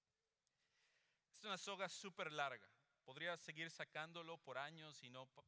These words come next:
pasaría absolutamente nada porque esta soga es súper, súper larga. E imagínate que esta soga representa toda tu existencia, representa todo lo que es tu vida.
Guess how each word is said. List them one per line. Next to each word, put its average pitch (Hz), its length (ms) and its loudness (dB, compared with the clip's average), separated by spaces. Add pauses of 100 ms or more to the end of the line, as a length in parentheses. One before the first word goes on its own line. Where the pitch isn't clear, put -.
(100)
pasaría 131 540 -4 (320)
absolutamente 135 760 -6
nada 131 280 -2
porque 127 240 -16
esta 131 220 -4
soga 139 420 -4
es 131 180 -6 (520)
súper, 180 480 -2
súper 151 380 -2
larga. 107 280 -4 (1900)
E 175 80 0
imagínate 190 880 0 (880)
que 180 300 2
esta 240 600 0
soga 139 680 0 (380)
representa 165 680 -2
toda 170 280 -2
tu 165 120 -14
existencia, 120 760 -6
representa 135 520 -4
todo 165 340 -6
lo 151 160 -6
que 123 220 -6
es 113 160 -10
tu 123 120 -14
vida. 107 240 -12